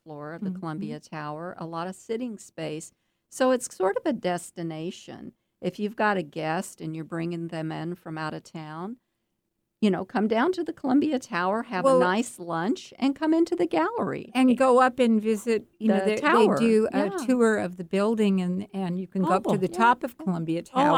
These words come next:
Speaker 2: Tower and
Speaker 3: bringing a
Speaker 2: see,
Speaker 3: friend down for
Speaker 2: and see
Speaker 3: lunch.
Speaker 2: out. So, um,
Speaker 3: <laughs>
Speaker 2: so a lot of our visitors in the summertime especially have
Speaker 3: Uh.
Speaker 2: gone on the tour, and then they come down the escalator and they say, "Oh, we didn't know there was a gallery here," but they wander in, and,
Speaker 3: Yeah.
Speaker 2: um,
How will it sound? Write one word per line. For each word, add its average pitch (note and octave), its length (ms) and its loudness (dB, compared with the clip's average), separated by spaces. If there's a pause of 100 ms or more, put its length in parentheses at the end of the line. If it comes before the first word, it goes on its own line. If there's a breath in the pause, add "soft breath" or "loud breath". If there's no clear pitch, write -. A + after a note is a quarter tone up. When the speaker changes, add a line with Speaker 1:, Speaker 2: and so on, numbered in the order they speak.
(120)
Speaker 2:
Tower - 40 2
and - 80 -2
Speaker 3:
bringing C#4 320 4
a C4+ 40 4
Speaker 2:
see, G3+ 100 2
Speaker 3:
friend D4+ 240 4
down A#3 260 6
for G#3 140 4
Speaker 2:
and A3+ 80 6
see A#3 40 4
Speaker 3:
lunch. C4+ 280 6
Speaker 2:
out. G3 400 4
So, G3 480 4
um, F#3 340 0
Speaker 3:
<laughs> - 360 -2
Speaker 2:
so B3 120 6
a - 20 6
lot G#3+ 360 6
of G#3 260 -2
our F3+ 200 4
visitors F3 580 0
in E3 100 -2
the E3 80 -10
summertime F3 540 -4
especially D3+ 600 -2
have D#3 200 -12
Speaker 3:
Uh. E3+ 100 -14 (120)
Speaker 2:
gone F3 400 4 (260 loud breath)
on F3+ 140 2
the F3+ 80 6
tour, F#3+ 360 4
and E3+ 120 2
then E3 100 -4
they D#3 100 -6
come F#3+ 220 2
down F3+ 220 0
the D#3 120 -6
escalator E3+ 600 -4
and D#3 160 -8
they D3+ 80 -10
say, - 160 -20 (120)
"Oh, D4+ 360 2
we A#3 160 0
didn't A4 180 4
know A#3 80 8
there F3 120 0
was E3 160 -14
a F#3+ 40 -4
gallery D#3+ 640 2
here," D#3+ 240 2
but F#3 160 -6
they F#3 120 0
wander E3+ 460 -2
in, D#3 380 -4
and, - 500 -12
Speaker 3:
Yeah. D#3+ 280 -12
Speaker 2:
um, D#3 160 -12